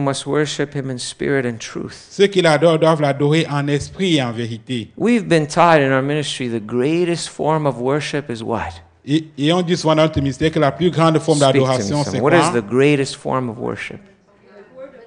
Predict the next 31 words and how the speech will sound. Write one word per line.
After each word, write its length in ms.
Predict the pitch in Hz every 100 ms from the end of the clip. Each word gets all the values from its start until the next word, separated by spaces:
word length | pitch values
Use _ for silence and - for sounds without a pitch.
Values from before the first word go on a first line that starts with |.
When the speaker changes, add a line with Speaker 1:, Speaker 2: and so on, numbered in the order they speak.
| - -
Speaker 1:
The 220 | - 107
word, 440 | 104 104 120 127 120
listening 520 | 131 156 - 156 151 147
to 100 | 147
the 60 | 131
word 200 | 127 131
of 120 | 120
God 360 | 120 98 90 -
Speaker 2:
Donc 280 | 139 156 151
pour 120 | 139
nous, 140 | 147 160
c'est 160 | 156
l'écoute 400 | 147 147 - 220
de 80 | 156
la 140 | 143 123
parole 340 | 127 131 135
de 40 | 113
Dieu 40 | 139
qui 60 | 127
Speaker 1:
is 80 |
Speaker 2:
est 80 | -
la 60 | 120
Speaker 1:
the 60 |
Speaker 2:
plus 100 | 104
grande 120 | 123 139
Speaker 1:
greatest 480 | 151 156 143 131 120
Speaker 2:
forme 140 | 107 101
Speaker 1:
form 300 | 101 147 143
Speaker 2:
d'adoration. 40 | 135
Speaker 1:
of 120 | 117
worship. 440 | 123 131 - -